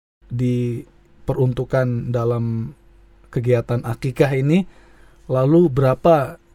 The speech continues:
jumlah hewan akikah jika kan ada bayi laki-laki atau perempuan itu, apakah ada ketentuannya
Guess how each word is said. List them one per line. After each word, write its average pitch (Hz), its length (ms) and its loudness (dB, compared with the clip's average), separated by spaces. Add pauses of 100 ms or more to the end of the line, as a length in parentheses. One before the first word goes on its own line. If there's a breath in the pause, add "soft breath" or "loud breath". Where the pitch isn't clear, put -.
jumlah 123 480 4
hewan 117 400 2
akikah 123 560 0 (340 soft breath)
jika 143 480 0
kan 147 160 0
ada 135 240 2
bayi 123 480 0 (320)
laki-laki 139 720 2
atau 127 160 2
perempuan 131 480 0
itu, 185 160 2
apakah 147 320 0
ada 127 80 2
ketentuannya 143 880 2